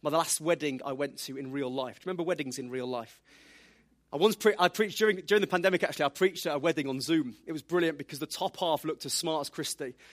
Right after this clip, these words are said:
Uh, the bottom half was shorts and, uh, and, and trainers. It was brilliant. No one knew.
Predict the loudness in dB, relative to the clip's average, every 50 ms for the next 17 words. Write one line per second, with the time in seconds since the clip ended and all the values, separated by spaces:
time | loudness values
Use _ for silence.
0 | -20 -16 _ -8 -6 -4 -4 -2 0 0 2 2 0 0 0 0 0 0 -2 -4
1 | -6 -4 -2 -2 -2 -2 -2 -4 -6 -6 -4 -4 -4 -2 -2 0 0 0 0 -2
2 | -4 -6 -10 -10 -10 -8 -2 0 2 2 2 0 -2 -4 -8 -8 -4 -2 0 0
3 | 0 0 -2 -2 0 0 0 0 0 0 -2 -2